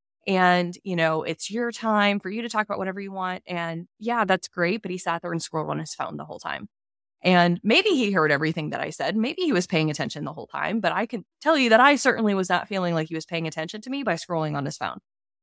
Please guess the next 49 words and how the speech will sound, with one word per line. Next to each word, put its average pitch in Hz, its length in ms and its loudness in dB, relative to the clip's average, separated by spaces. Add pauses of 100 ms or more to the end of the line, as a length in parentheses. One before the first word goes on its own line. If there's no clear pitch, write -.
(120)
So 185 560 2 (120)
you 226 220 4
both 214 460 6
need 175 240 -6
to 160 100 -10
be 160 120 -4
fully 156 280 -6
present. 139 420 -6
You 170 120 -2
have 165 120 -8
to - 100 -18 (120)
set 285 260 -6
some 247 160 -2
ground 202 340 2
rules 175 480 0 (280)
around, 170 600 2
you 190 120 -6
know, 160 120 0
Hey, 165 240 -2
we're, 160 400 -2 (220)
if 175 120 -6
we're 180 140 -2
in 269 200 2
person, 226 500 4
we're 180 120 2
gonna 165 100 0
be 160 80 0
laptops 175 540 -2
down. 165 460 0 (420)
And 156 440 2
we're 175 180 -6
just 165 200 -10
gonna, 143 340 -2
you 160 120 -10
know, 147 180 -6
have, 190 300 -2 (180)
you 180 180 -8
know, 147 120 -2
phones 214 300 2
away, 165 300 4
have 165 220 -2
the 160 60 -16
chat. 156 380 0
If 170 160 -12
we 160 120 -6
are 160 80 -4
doing 196 260 -4
this 165 140 -4
virtually, 196 640 -4